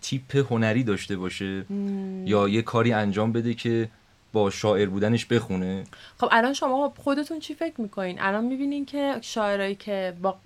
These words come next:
Speaker 2: مثلاً حالا اسمم ب-، دوست دارم اسم اصلاً از کسی نبرم، شاعرایی که میشناسیمشون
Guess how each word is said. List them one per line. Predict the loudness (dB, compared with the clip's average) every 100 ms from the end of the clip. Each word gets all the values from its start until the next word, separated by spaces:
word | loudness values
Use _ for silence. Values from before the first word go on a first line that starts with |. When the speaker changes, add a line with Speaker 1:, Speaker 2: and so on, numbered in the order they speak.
| -10
Speaker 2:
مثلاً | -8 -4 -6
حالا | -6 -6 -6 -8 -12 -20 -20 -20 -20 _ _ _ _ _ _ -2
اسمم | 0 0 0 2 2 -2 -4
ب-، | -4 -4 -6 -6 -8 -14 -12 -2
دوست | 2 2 4
دارم | 4 4
اسم | 0 0
اصلاً | -4 -2 -4 -4
از | -4
کسی | -2 -2
نبرم، | 2 2 2 0 0
شاعرایی | 2 4 4
که | 0
میشناسیمشون | 0 -2 -4 -8 -8 -10 -10 -12